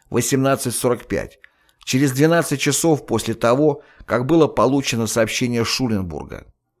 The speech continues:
Фюрер приказал послу вручить телеграмму Молотову незамедлительно.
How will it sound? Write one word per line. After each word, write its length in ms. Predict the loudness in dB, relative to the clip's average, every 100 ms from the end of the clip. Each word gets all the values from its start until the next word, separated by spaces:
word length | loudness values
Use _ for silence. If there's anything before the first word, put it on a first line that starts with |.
| _ _ _ _ _ _
Фюрер 380 | -8 0 4 4
приказал 580 | 2 0 2 4 4 2
послу 460 | 2 0 0 -4
вручить 480 | 0 -2 0 -2 -2
телеграмму 500 | -4 -2 2 2 2
Молотову 640 | -2 2 2 2 -2 -6 -6
незамедлительно. 1200 | -6 -2 -2 0 -2 -2 -2 -4 -8 -10 -12